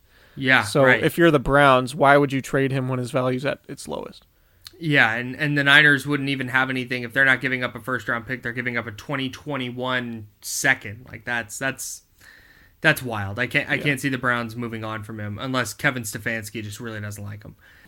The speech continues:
Speaker 1: Um, I'm higher on C D Lamb than you are, just because some of the stuff he does after the catch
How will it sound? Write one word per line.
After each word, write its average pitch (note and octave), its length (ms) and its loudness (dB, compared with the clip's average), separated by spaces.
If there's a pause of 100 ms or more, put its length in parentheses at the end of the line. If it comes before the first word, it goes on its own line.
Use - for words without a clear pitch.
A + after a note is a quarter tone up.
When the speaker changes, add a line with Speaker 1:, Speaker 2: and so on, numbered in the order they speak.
Speaker 1:
Um, A2+ 760 -6 (360)
I'm F3+ 320 4
higher D3+ 540 2
on C3+ 260 -2
C C3+ 260 -4
D C3+ 200 0
Lamb B2+ 380 -2
than A2 140 -8
you A2+ 220 -6
are, D#3 360 -6 (920)
just C#3 260 -2
because C#3 380 -2
some D3+ 200 0
of E3 60 0
the D#3+ 100 0
stuff C#3+ 360 -4
he D#3 100 -4
does C#3+ 240 0
after C3+ 300 -2
the A#2+ 80 -8
catch C3 640 -6